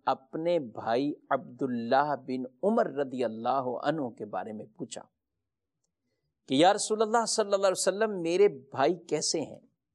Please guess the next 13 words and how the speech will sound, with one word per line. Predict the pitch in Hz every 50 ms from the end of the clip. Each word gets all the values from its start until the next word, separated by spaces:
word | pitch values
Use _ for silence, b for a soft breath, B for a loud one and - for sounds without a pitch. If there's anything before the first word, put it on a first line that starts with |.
| _ _
اور | - 220 240 233 - - _ _
یہ | - 180 170 165 214 254
چونکہ | 262 - - 233 - 240
بہن | 226 180 156 165 170 202 240 254 254
تھی | - - 214 202 180 139 - _ _ _ _ _ _ _ _ _ _ _ _ _ _ _ _ _ _ _ _
حضرت | - 156 151 185 220 220 - 214 190 -
عبداللہ | - 170 151 139 165 180 185 190 208 220 214 180 160
بن | 180 165 160 - -
عمر | 185 220 233 247
رضی | 233 214 190 190 190
اللہ | 180 170 165 170 175 180 175 170 160
عنہما | 156 151 143 143 135 127 123
کی، | 117 - -